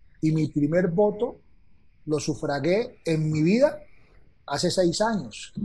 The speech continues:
Tardé dos años porque no me habían desbloqueado la cédula de ciudadanía. Cuando uno ingresa a ser parte de la fuerza pública, de cualquiera de las cuatro fuerzas, inmediatamente la Registraduría Nacional del Estado Civil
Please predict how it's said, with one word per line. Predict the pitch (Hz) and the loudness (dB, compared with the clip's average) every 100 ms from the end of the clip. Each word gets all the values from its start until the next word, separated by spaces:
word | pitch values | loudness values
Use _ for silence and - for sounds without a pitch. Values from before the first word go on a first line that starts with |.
| - - - - - | -10 -18 -20 -20 -6
Tardé | - 151 151 | 2 2 4
dos | 175 196 202 | 4 6 6
años | 196 196 208 - | 4 2 -4 -4
porque | 160 - 143 | -6 -4 -4
no | 147 | -2
me | 175 | 0
habían | 190 196 196 | 2 2 0
desbloqueado | 165 147 135 139 135 156 180 | -2 -2 -4 -8 -2 2 2
la | 185 143 | 2 0
cédula | 156 180 180 | 2 2 2
de | 156 | 0
ciudadanía. | - 127 131 131 190 180 - _ _ _ - - - - - | -2 -6 -8 -6 -6 -8 -12 _ _ _ -20 -20 -20 -20 -8
Cuando | 151 151 165 | -6 -4 -2
uno | 196 | 0
ingresa | 226 214 226 208 208 | 2 4 4 4 2
a | 175 | 2
ser | - 165 - | 2 -2 4
parte | 196 175 - 147 151 - _ - - - - - - _ - | 4 4 -2 -2 -2 -8 _ -20 -20 -20 -20 -20 -20 _ -4
de | |
la | 139 135 | -2 2
fuerza | 175 170 190 | 2 4 0
pública, | 190 190 165 160 143 | 4 2 4 2 2
de | 135 127 | -2 -2
cualquiera | 127 120 196 208 | -6 -2 2 4
de | |
las | 160 | 4
cuatro | - 180 185 185 | 4 2 2 0
fuerzas, | 165 165 - 160 160 - _ _ _ _ - | 0 0 0 -4 -4 -10 _ _ _ _ -2
inmediatamente | 160 160 160 175 175 196 202 196 196 | 0 2 4 4 4 2 2 0 2
la | 165 | 2
Registraduría | 147 151 139 - - 147 139 147 196 196 | 0 -2 -4 -6 -6 -6 -2 0 2 2
Nacional | 170 151 139 151 | 0 -4 -4 -4
del | 180 | -2
Estado | 156 - 151 175 | -4 -2 0 0
Civil | 180 151 139 180 196 - | 0 -2 0 0 -2 -10